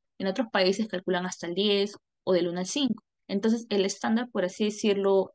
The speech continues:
eh, internacional o de conversión es el G P A, es la forma en cual se gradúa, ¿no? Entonces, yo tengo que averiguar,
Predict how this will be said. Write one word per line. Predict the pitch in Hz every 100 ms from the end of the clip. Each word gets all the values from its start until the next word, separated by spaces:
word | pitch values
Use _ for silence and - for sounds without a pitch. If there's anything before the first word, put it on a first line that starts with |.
| -
eh, | 185 180 180 175 170
internacional | 185 180 175 190 - 180 190 185 -
o | 185
de | 175
conversión | 180 170 175 - 202
es | 202
el | 180
G | 175
P | - 170
A, | 151 139 -
es | 190
la | 185
forma | 185 185
en | 180
cual | 175
se | -
gradúa, | 175 160 165 - _ _ _
¿no? | 180 220 _ - 170 -
Entonces, | 185 208 233
yo | 226 233
tengo | 240 240
que | 226
averiguar, | 196 185 196